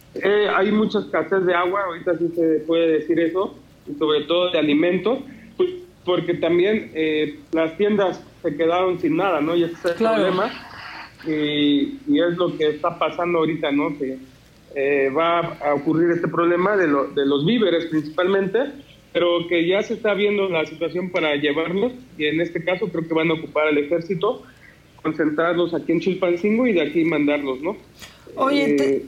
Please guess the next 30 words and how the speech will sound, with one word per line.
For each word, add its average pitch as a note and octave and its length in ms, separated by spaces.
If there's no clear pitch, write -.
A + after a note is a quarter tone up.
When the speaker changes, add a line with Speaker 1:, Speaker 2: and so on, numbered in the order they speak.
Speaker 2:
te B3 360
quería C#4+ 640
preguntar, A#3+ 920
em, G#3 760
otra B3 380
cosa, A#3+ 320
Lenin. G#3 500
¿Los B3+ 160
servicios C#4 760
se C4+ 100
han C4 160
restablecido? A#3+ 920
Digo, A3 260
sabemos A#3 400
que A#3 100
la G3+ 180
señal A3 480
es A3 220
intermitente, G3+ 920
eh, F3+ 380
de F#3+ 180
teléfono, G#3 640
por F#3+ 140
ejemplo, G#3 520
de, F#3 240
de F#3+ 180
internet, G#3+ 720
pero A3 420
¿cómo C#4+ 280
van C#4 360